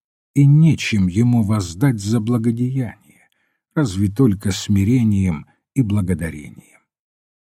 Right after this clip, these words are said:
И для того потрудись над собою, сколько станет силы, потрудись прилежно, не ради обычая,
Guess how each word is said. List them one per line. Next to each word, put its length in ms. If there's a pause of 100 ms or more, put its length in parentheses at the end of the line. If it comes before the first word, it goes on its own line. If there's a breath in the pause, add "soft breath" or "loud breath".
И 140
для 280
того 360
потрудись 800
над 200
собою, 760 (180 soft breath)
сколько 640
станет 560
силы, 540 (540 loud breath)
потрудись 680
прилежно, 800 (460)
не 260
ради 300
обычая, 840